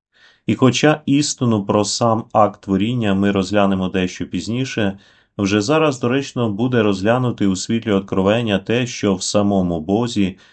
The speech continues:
співвідноситься з таємницею створення світу. Бог Всемогутній, як сповідує Церква,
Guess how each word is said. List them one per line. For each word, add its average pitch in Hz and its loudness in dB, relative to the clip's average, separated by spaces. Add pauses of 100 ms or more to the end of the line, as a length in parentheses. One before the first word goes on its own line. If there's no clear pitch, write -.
(160)
співвідноситься 117 0
з - -4
таємницею 98 0
створення 78 -4
світу. - -10 (1200)
Бог 98 2
Всемогутній, 98 -2 (440)
як 101 2
сповідує 110 0
Церква, 104 0